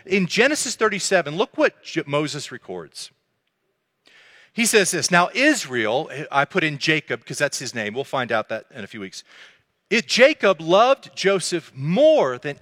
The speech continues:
any other of his sons because he was the son of his old age. He made him a robe of many colors.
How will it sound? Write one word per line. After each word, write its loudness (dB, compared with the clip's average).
any -8
other -2
of -8
his -10
sons -10
because -8
he -8
was -8
the -16
son -2
of -4
his -8
old -2
age. -8
He -16
made -4
him -4
a -4
robe 2
of -12
many -6
colors. -8